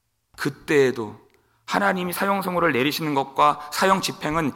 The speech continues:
기간이 있어요. 이 기간, 마지막 회개의 기간이에요. 회개할 수 있는 기간.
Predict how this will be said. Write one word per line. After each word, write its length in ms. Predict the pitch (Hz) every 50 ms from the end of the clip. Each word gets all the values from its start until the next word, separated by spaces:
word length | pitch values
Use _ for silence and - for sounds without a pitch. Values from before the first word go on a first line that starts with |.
| - - -
기간이 460 | - - - 165 156 185 180 165 147
있어요. 360 | 131 - - 117 113 107 107 - - _ _ _ _ _ _ _ _ _ _ _ _ _ _ _ _ _ _
이 160 | - 165 196 190
기간, 640 | - - 175 160 175 156 127 107 - - - - - - - - _ _
마지막 500 | - 139 160 175 - 220 220 220 - -
회개의 340 | - 247 233 196 220 208 196
기간이에요. 560 | - 165 143 147 135 127 113 107 101 107 131 - - _ -
회개할 260 | 196 185 165 165 147
수 100 | 139 -
있는 140 | 127 117 110
기간. 340 | 107 110 101 104 98 113